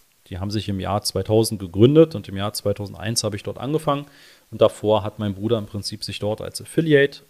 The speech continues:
angemeldet, also als Werbepartner, und hat gesehen, hey, die suchen hier Werkstudenten und haben Studentenjobs.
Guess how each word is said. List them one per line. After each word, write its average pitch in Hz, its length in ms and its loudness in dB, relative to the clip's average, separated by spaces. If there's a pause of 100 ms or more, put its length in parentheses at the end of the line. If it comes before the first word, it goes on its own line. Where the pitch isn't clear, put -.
angemeldet, 123 640 2 (560)
also 98 160 -8
als 90 200 -10
Werbepartner, 110 760 0 (420)
und 107 380 0
hat - 220 -6
gesehen, 110 380 2
hey, 110 160 2
die 101 80 0
suchen 123 360 -2
hier 110 360 0 (260)
Werkstudenten 127 880 -2
und 104 120 -12
haben 104 240 0
Studentenjobs. 135 880 -2